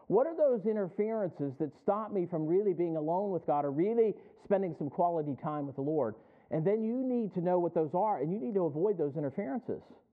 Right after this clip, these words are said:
Try to avoid them as best you can to keep them out of your life. So here's the challenge. The first step to avoid anxiety is to put God first. Now, this is not something that you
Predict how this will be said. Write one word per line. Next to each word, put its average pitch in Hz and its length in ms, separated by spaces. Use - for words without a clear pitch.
Try 214 220
to 240 60
avoid 214 420
them 160 160
as 143 80
best 175 300
you 165 200
can 226 280
to 151 220
keep 208 200
them 165 160
out 196 180
of 156 80
your 139 140
life. 110 260
So 233 240
here's 277 300
the 220 120
challenge. 175 580
The 185 80
first 277 300
step 165 320
to 190 60
avoid 170 300
anxiety 170 580
is 156 120
to 147 80
put 170 200
God 143 280
first. 214 300
Now, 208 300
this - 180
is 277 160
not 208 300
something 180 320
that 160 180
you 147 240